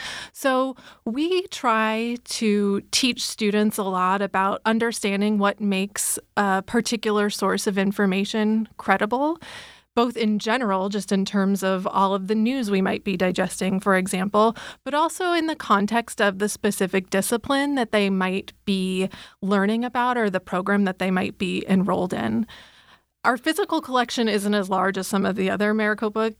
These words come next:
community colleges. Our online collection in terms of databases,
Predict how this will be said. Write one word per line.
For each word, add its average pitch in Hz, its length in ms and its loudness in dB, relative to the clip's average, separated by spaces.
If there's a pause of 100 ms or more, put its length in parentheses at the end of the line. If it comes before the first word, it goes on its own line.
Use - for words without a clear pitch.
community 220 400 0
colleges. 247 720 0 (460)
Our 202 320 0 (240)
online 226 500 0
collection 233 400 -2
in 185 160 2
terms 185 380 0
of 185 320 -4 (640)
databases, 214 1040 0